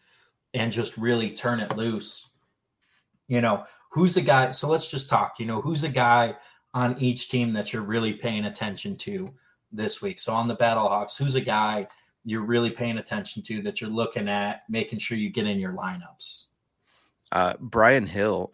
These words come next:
Speaker 2: um, I think he ran hard, and I just, I like how he plays. I was high on him going into the season,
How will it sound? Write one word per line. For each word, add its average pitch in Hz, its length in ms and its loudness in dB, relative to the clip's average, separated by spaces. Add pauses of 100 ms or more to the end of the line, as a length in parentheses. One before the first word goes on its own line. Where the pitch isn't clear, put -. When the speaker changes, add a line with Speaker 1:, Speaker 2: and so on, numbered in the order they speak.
Speaker 2:
um, 92 360 2
I 98 100 0
think 104 220 -4
he 110 180 -4
ran 104 320 2
hard, 104 540 4 (440)
and 92 480 -2
I 107 120 4
just, 101 240 0
I 92 100 2
like 95 280 2
how 98 180 2
he 101 140 -4
plays. 98 440 -2
I 92 100 2
was 92 120 -2
high 101 220 4
on 98 160 2
him 92 80 -6
going 98 260 -2
into 95 180 -4
the 87 100 -6
season, 104 540 -4